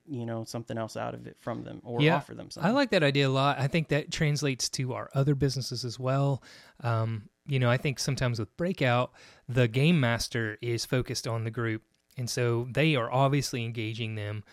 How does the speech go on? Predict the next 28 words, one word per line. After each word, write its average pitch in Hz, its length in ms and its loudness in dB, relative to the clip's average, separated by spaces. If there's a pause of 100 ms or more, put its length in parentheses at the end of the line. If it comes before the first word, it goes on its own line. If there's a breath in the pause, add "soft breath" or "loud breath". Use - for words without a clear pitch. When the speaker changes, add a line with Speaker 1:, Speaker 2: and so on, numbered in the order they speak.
Speaker 1:
Mm-hmm. 127 260 -4
Speaker 2:
But 117 320 4
what 127 200 -4
you're 190 240 4
saying 117 500 0
is 113 180 -2
if 117 200 -4
you 127 200 0
were 117 520 0 (160)
managing 117 500 -2
a 98 40 -6
Breakout, 117 640 0
you 170 140 4
would 156 120 6
say 120 180 0
to 104 80 -2
all 196 260 4
of 135 100 0
your 120 300 2 (240 loud breath)
team 233 240 2
members, 120 440 2
if 131 140 -2
you're 127 120 0
passing 147 560 2
them 123 260 0 (300 loud breath)
in 139 140 0
the 120 100 2
hallway, 139 480 4